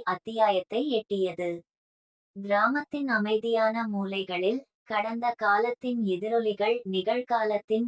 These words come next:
கிசுகிசுக்களுடன் கலந்து, மிந்தயானி, திருதி மற்றும் வித்யாவின் மரபு வாழ்ந்தது. அவர்களின் பரபரப்பான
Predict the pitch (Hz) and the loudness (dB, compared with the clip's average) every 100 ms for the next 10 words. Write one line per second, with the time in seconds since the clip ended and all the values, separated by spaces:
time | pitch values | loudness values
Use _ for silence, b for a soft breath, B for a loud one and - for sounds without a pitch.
0 | 247 214 214 233 254 247 220 214 196 180 | -4 -6 -4 -4 -6 -8 -4 0 2 2
1 | 185 254 _ 208 190 185 185 196 254 b | 0 -2 _ -4 0 0 -2 -4 -4 b
2 | b b - 202 226 269 294 262 226 208 | b b -8 -4 -2 0 2 2 2 0
3 | 247 277 _ - 190 214 226 285 254 214 | -2 -4 _ -12 0 2 2 0 0 -2
4 | - 226 240 190 185 _ 240 254 233 240 | -2 -4 -2 0 -2 _ 0 0 0 0
5 | 214 185 185 180 277 285 208 196 185 180 | 0 0 -2 -2 -4 0 0 0 0 2
6 | 175 175 175 _ _ _ _ _ _ _ | 2 -2 -6 _ _ _ _ _ _ _
7 | - 208 226 220 226 233 233 202 196 220 | -2 -2 -2 -2 2 2 2 0 2 2
8 | 269 277 262 240 240 | 2 0 2 2 2